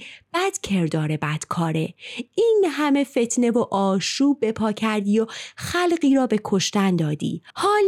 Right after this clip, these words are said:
نیز آمدی که با مکر و حیله ما را به دست تیغ بسپاری و دختر را از دست ما بیرون بیاوری و برای قزلملک بفرستی.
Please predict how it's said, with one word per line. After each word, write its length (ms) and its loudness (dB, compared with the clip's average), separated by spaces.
نیز 200 2
آمدی 520 2
که 140 0
با 160 0
مکر 500 0
و 60 4
حیله 420 2
ما 200 4
را 140 2
به 100 0
دست 360 -2
تیغ 380 -2
بسپاری 680 0
و 60 2
دختر 500 0
را 220 2
از 260 0
دست 300 0
ما 200 2
بیرون 380 2
بیاوری 580 -2
و 60 2
برای 480 0
قزلملک 680 0
بفرستی. 880 -2